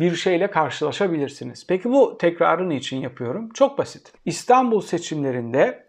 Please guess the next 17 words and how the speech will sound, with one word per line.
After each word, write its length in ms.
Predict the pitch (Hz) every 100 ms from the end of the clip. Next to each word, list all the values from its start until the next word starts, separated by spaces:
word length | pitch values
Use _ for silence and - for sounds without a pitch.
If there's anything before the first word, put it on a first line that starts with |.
| -
Y 220 | 147 175
S 300 | 170 156 135
K 380 | 127 139 226 - - _ -
aynı 380 | 196 262 233
zarftan 520 | 165 151 131 - 135 123
çıkan 600 | - - 143 208 233 -
A 220 | 156 170
K 220 | 170 180
P'li 240 | 175 175 175
oyları 420 | 151 131 123 120
geçerli, 800 | 117 123 - 139 143 233 277 - - -
A 240 | 165 180
K 220 | 190 196
P'li 240 | 175 170 151
olmayanları 760 | 180 202 214 180 156 143 170
geçersiz 540 | 165 139 139 120 220 -
saydı. 340 | 131 127